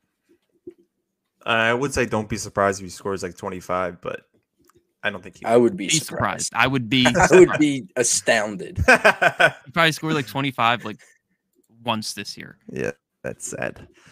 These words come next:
Speaker 1: Ugh, he's getting old. All right, let's get into to the game picks for week fourteen. We do not have updated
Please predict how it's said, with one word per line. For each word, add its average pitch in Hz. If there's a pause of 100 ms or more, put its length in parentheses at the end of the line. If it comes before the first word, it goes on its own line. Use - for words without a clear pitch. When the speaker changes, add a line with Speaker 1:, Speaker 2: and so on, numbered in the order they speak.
(1200)
Speaker 1:
Ugh, 123 (380)
he's 95
getting 110
old. 95 (480)
All 123
right, - (120)
let's 123
get 139
into 131 (100)
to 127
the 127
game 131
picks 127
for 123
week 123
fourteen. 123 (340)
We 117
do 127
not 139
have 127
updated 120